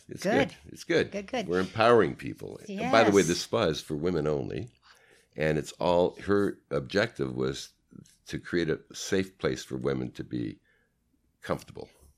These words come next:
Speaker 1: in their own skin and network and like an empowerment, but, uh, Time's Up.
Speaker 2: Time's
Speaker 1: Time's
Speaker 2: Up.
Speaker 1: Up is more, is, is about women getting equal pay for
Speaker 2: Yeah.
Speaker 1: equal work. And I think that's, you know, when you have a daughter,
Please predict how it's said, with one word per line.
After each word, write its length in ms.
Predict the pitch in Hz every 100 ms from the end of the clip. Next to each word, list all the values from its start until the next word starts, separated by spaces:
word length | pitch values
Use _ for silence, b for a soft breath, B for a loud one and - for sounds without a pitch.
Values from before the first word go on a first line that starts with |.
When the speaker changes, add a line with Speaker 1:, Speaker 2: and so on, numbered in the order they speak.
| _ _ _ _
Speaker 1:
in 160 | - 62
their 160 | 60 60
own 140 | 58
skin 360 | - 67 71 65
and 180 | 52 -
network 720 | - 69 65 60 65 62 58
and 280 | 53 50 50 - _ _ _ -
like 120 | 92
an 140 | 90 85
empowerment, 520 | - 85 65 57 - _ -
but, 320 | 60 71 - _
uh, 80 | 73 -
Time's 400 | - 95 87 -
Up. 220 | 71 - -
Speaker 2:
Time's 200 | 175 143
Speaker 1:
Time's 260 | 160 123
Speaker 2:
Up. 160 | 87 82
Speaker 1:
Up 60 | -
is 180 | 64 -
more, 260 | 73 71 -
is, 260 | 90 101 -
is 200 | 107 113
about 240 | 120 113
women 240 | 120 135 95
getting 220 | 95 98
equal 280 | 107 143 -
pay 280 | - 131 139
for 180 | - 90
Speaker 2:
Yeah. 140 | 120
Speaker 1:
equal 160 | 98 87
work. 260 | 104 71
And 80 | 76
I 60 | 80
think 220 | 101 92
that's, 360 | 78 80 - - _ _ _ -
you 60 |
know, 140 | 60 53
when 140 | 57
you 60 | 73
have 100 | 82
a 40 | 76 76
daughter, 260 | 92 104